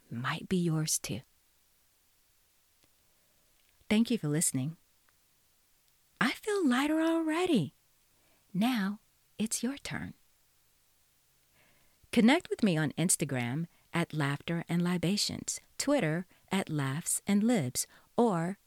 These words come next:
the Laughter and Libations Podcast Facebook page. Share the podcast with someone you think will enjoy it,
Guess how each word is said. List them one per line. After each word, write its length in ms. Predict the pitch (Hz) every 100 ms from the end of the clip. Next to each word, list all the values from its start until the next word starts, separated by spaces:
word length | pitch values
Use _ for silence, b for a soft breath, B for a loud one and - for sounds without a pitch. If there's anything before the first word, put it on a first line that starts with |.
| -
the 120 | 202
Laughter 340 | 160 165 -
and 80 | 202
Libations 640 | 214 202 156 - 185 185
Podcast 680 | - - 311 - 156 156 - - b b - -
Facebook 420 | 135 - - 139 -
page. 460 | 127 95 151 - - _ b b b b b b
Share 240 | - - 302
the 100 | 415
podcast 640 | - 277 - 220 196 -
with 120 | 190
someone 540 | - - 208 220 233 233
you 120 | 226
think 280 | 226 190 185
will 140 | 185
enjoy 440 | 190 185 156 147 143
it, 240 | 143 -